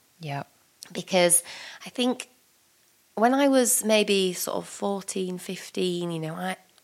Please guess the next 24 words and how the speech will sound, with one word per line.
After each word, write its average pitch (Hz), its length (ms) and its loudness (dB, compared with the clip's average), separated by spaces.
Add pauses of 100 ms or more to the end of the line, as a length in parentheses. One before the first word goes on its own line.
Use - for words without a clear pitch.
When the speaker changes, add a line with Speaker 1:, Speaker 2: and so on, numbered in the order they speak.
(180)
Speaker 2:
I 180 120 -8
probably 220 320 2
wasn't 170 360 2
that 156 160 -2
confident 160 480 -4
in 156 120 -4
those 156 280 0
years. 151 180 -2
I 160 140 0
had 160 240 0
horrendous 151 720 0 (120)
acne - 480 0
as 170 140 0
a 175 40 -4
child, 190 560 2
which - 300 -6 (680)
sort - 240 -2
of, 156 160 -2
yeah. 156 340 4 (1040)
But 175 200 4
I 185 120 8
think 202 240 0
by 180 160 6
the - 40 -6